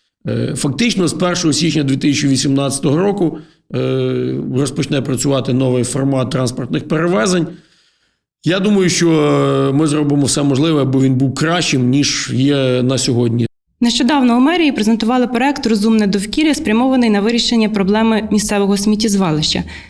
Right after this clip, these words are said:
Speaker 2: Зупиніться на його моментах.
Speaker 1: Ми створили робочу групу, залучили до робочої групи волонтери Корпусу миру, залучили усі відповідні структури для того, аби напрацювати максимально правильний рецепт вирішення цієї болючої проблеми.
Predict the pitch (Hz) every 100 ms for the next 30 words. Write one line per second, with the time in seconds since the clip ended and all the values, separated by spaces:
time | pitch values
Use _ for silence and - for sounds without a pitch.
0 | - 202 226 285 302 202 180 185 185 165
1 | 156 160 160 - - - - 127 - 131
2 | 135 127 120 127 123 123 165 165 120 120
3 | 120 147 135 120 120 123 127 - 147 127
4 | 127 123 123 - 196 170 175 147 147 147
5 | 143 135 - - - - _ 107 123 131
6 | 143 147 135 123 - 139 131 135 135 131
7 | 127 104 143 135 185 180 160 - _ -
8 | 131 127 165 156 139 135 135 151 147 147
9 | 156 147 131 127 151 - 147 151 131 120
10 | - 143 135 123 123 120 123 165 165 165
11 | 131 143 139 139 131 120 135 135 127 120
12 | 123 113 120 113 117 123 -